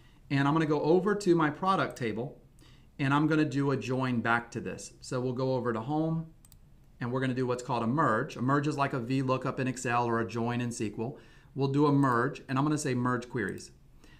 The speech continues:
Now, this is why I've been doing duplicate. If I would have done a reference, it won't let you merge back because it's dependent on that item, so then you get this weird circular dependency issue.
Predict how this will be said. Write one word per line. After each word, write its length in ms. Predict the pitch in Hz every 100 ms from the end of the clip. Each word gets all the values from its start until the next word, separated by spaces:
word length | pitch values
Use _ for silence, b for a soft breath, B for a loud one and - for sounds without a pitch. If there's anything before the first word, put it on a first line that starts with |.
| b
Now, 360 | 151 147 147 147
this 200 | 165 233
is 160 | 214
why 200 | 196 196
I've 180 | 180 165
been 180 | 175 160
doing 280 | 170 165 117
duplicate. 640 | 151 160 131 - 95 -
If 160 | - 120
I 140 | 151
would 200 | 185 202
have 220 | 190 165 127
done 520 | 156 165 127 131 -
a 440 | 131 127 123 123 123 B B
reference, 720 | 117 131 151 - 220 226 - - b b b b
it 140 | - 143
won't 240 | 143 170
let 200 | 170 160
you 60 | 156
merge 320 | 147 143 117
back 380 | 127 110 - -
because 220 | 135 160
it's 140 | 143 -
dependent 500 | 139 - 165 165 151
on 100 | 135
that 100 | 127
item, 260 | 156 135 120
so 100 | 123
then 180 | 131
you 80 | 139
get 160 | 135 -
this 180 | 117 127
weird 260 | 127 127
circular 480 | 123 127 123 117 113
dependency 540 | 110 131 117 113 110
issue. 260 | 104 - -